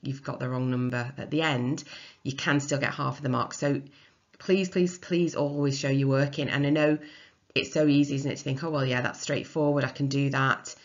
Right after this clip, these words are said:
which some people might feel more confident doing, other people might feel like they,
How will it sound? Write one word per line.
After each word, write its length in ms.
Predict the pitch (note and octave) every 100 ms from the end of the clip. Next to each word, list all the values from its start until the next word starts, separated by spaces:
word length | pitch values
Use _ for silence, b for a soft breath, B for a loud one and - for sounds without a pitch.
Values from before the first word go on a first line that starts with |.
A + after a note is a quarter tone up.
| B B
which 220 | - - -
some 140 | D3
people 280 | D3 C#3+ C#3
might 260 | C#3 C3+
feel 200 | - D3
more 140 | C#3 C3+
confident 480 | - C#3 C3+ C3 -
doing, 400 | C3 C3+ C3 C3+ B B -
other 140 | C3
people 240 | B2+ C3+ C#3
might 160 | C3
feel 180 | - C#3+
like 160 | C3 -
they, 220 | B2